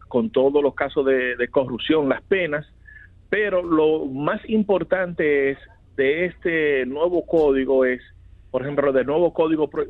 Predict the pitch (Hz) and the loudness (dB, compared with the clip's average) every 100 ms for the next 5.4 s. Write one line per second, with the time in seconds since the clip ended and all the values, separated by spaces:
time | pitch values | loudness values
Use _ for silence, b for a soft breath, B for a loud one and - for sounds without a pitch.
0 | - 131 127 127 147 156 151 143 123 117 | -4 -4 -4 -2 0 0 0 4 4 2
1 | - 120 147 160 160 139 135 151 143 139 | -2 -2 -2 -4 -2 0 2 2 0 -6
2 | - 117 110 131 117 131 143 139 - 151 | -4 -2 -2 -4 -4 0 2 0 0 0
3 | 147 147 165 139 139 - b b b - | 0 0 -2 -2 -6 -10 b b b -10
4 | 185 - 180 151 - 185 196 147 131 - | -8 -2 -2 -4 -6 -4 -2 -4 -6 -6
5 | 143 131 127 | -2 0 -2